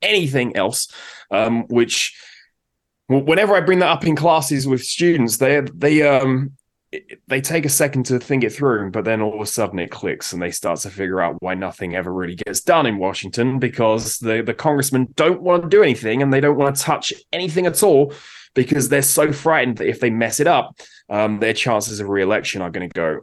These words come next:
straight out of the nearest window. Um, so this is a, a big problem. <clears throat> Um, how you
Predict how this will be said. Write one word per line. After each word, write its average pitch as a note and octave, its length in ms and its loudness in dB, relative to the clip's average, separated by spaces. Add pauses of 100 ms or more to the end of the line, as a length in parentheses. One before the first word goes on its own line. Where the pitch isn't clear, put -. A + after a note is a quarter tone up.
straight - 440 -6
out E2 320 -4 (460)
of E2+ 180 -6
the F2+ 80 -6
nearest F2+ 340 -4
window. F#2 320 0 (440)
Um, G2+ 220 0
so B2 140 2
this E3 220 2
is B2 200 0
a, G#2+ 160 4
a G2 40 0
big G#2 240 -4
problem. E2+ 420 0
<clears throat> - 40 -2 (220)
Um, G#2+ 440 -4
how C#3+ 180 -2
you C#3 480 0